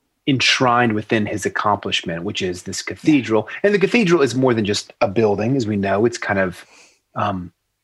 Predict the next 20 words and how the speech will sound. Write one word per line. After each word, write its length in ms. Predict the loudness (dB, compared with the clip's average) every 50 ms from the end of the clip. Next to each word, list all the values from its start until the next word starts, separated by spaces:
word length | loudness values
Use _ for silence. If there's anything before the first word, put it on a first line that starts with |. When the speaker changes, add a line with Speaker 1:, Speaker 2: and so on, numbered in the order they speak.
| _ _ _ _ _ _ _
Speaker 1:
the 120 | -2 -2 -2
instantiation 1040 | -2 -4 -2 -2 0 0 0 0 0 0 2 2 2 2 0 0 0 0 -2 -2 -4 -6 _
of 680 | -4 -4 -2 -2 -2 -4 -4 -6 -8 -12 -12 -14 -14 -16 _ _ _ _ _ _ _ _ _ _ _ _ _ _
this 260 | -6 -6 -6 -6 -6 -6
life 420 | -4 0 2 2 2 2 2 0
of 100 | -4 -6
faith, 420 | -8 -8 -4 0 0 0 0 -2 -6
this 160 | -8 -8 -8
dedicated 600 | -8 -4 -2 -2 -2 -2 -4 -4 -4 -4 -4 -4
life 260 | 0 0 0 0 -2 -6
of 120 | -12 -12
faith 360 | -8 -6 -6 -6 -6 -8 -6 -6
that 220 | -6 -6 -6 -8 _ _ _
the 100 | -8 -6
man 240 | -6 -6 -6 -6 -8
has 180 | -10 -10 -6
lived. 440 | -6 -6 -4 -6 -8 -12 -14 -18 -20 _ _ _ _ _ _ _ _
It's 140 | 0 0
a 40 | 0
great, 560 | -2 0 2 4 4 6 4 4 2 0 -4